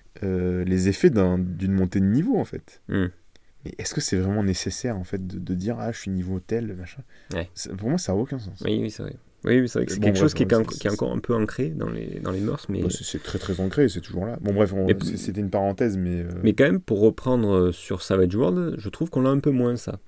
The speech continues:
Speaker 2: Parce que dans Savage World, il y a quand même cette notion de, de dé explosif, si je... si ma mémoire est bonne.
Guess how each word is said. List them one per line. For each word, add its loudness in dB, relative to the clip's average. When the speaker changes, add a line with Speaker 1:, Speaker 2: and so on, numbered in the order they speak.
Speaker 2:
Parce -8
que -4
dans 2
Savage 0
World, 2
il 0
y 0
a -2
quand 4
même 4
cette -4
notion 2
de, 2
de -2
dé 4
explosif, -2
si -14
je... -16
si -8
ma 0
mémoire 0
est 0
bonne. 2